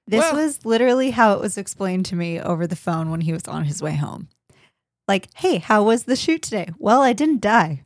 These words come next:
Speaker 1: <laughs> "What?" <laughs>
Speaker 2: Almost lost the camera more than once.
Speaker 1: <laughs>
Speaker 2: That was exciting. That was terrifying. I did scratch that lens
Speaker 1: Ugh.
Speaker 2: off of that. It was before I knew better. Um, I didn't put,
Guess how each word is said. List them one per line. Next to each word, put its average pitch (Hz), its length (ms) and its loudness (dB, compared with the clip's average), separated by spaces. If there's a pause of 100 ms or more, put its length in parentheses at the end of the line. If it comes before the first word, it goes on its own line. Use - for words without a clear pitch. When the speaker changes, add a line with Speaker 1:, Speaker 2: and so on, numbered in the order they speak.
(120)
Speaker 1:
<laughs> - 1200 -6
"What?" 240 400 6
<laughs> - 1400 -8
Speaker 2:
Almost 151 300 2
lost 175 120 -6
the 170 60 -14
camera 139 320 -2
more 113 180 0
than 131 160 -2
once. 107 480 -4
Speaker 1:
<laughs> - 40 -4 (580)
Speaker 2:
That 107 220 2
was 120 160 0
exciting. 87 540 -4 (160)
That 104 80 4
was 120 160 4
terrifying. 95 580 -2
I 123 120 0 (200)
did 127 480 -2
scratch - 580 -2
that 87 260 0
lens 69 580 -6 (160)
Speaker 1:
Ugh. 226 440 -4
Speaker 2:
off 82 220 0
of 87 140 -8
that. 73 280 -2 (380)
It 110 80 0
was 107 140 2
before 120 340 0
I 135 80 4
knew 113 300 2
better. 76 460 0 (1000)
Um, 78 460 -4 (160)
I 87 160 0
didn't 123 480 -4
put, 104 380 4